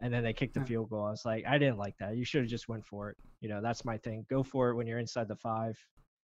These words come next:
Speaker 1: and, and try to score the touchdown. I understand you're up already at that point and you're trying to add more points, but yeah, I would just go for the seven, but that's me. Anyway,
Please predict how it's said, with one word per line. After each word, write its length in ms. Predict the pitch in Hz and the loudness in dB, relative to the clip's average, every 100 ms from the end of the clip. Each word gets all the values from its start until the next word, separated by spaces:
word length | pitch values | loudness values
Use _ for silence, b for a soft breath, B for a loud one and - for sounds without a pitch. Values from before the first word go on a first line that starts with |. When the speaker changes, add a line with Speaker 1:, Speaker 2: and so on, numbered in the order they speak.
| - | -6
Speaker 1:
and, 140 | 113 | -4
and 200 | 101 117 | -2 -4
try 140 | - 117 | -2 -2
to 60 | |
score 180 | 104 120 | -2 -4
the 80 | 101 | -4
touchdown. 500 | - 104 - 104 107 - _ 120 | -4 -4 -4 -6 -8 -14 _ 6
I 60 | |
understand 380 | 143 147 156 147 | 6 8 8 6
you're 140 | 127 90 | 6 6
up 240 | 135 - - - - - | 6 6 0 -18 -6 4
already 220 | 135 131 | 6 8
at 100 | 131 | 6
that 180 | 131 120 | 4 0
point 320 | - 139 131 | 0 0 0
and 100 | 117 | -2
you're 120 | 113 | -4
trying 180 | - 120 | -2 -2
to 60 | 113 | 0
add 160 | 117 117 | 0 0
more 140 | 113 | -4
points, 480 | - 117 120 117 - | -4 -4 -4 -8 -10
but 220 | 107 101 - _ _ _ _ b b b | -8 -6 -8 _ _ _ _ b b b
yeah, 240 | - 101 104 | -2 0 2
I 40 | |
would 100 | 117 | 2
just 160 | 113 - | 0 -2
go 120 | 117 | -4
for 160 | - 104 | -2 -8
the 100 | 95 | -8
seven, 460 | - 98 98 101 - - - | -8 -8 -8 -12 -14 -20 -12
but 260 | - 104 101 _ - | -6 -6 -6 _ -6
that's 260 | 98 - | -6 -4
me. 220 | 104 101 - b b b - | -10 -12 -14 b b b 2
Anyway, 520 | 156 165 131 113 107 | 6 8 6 4 -2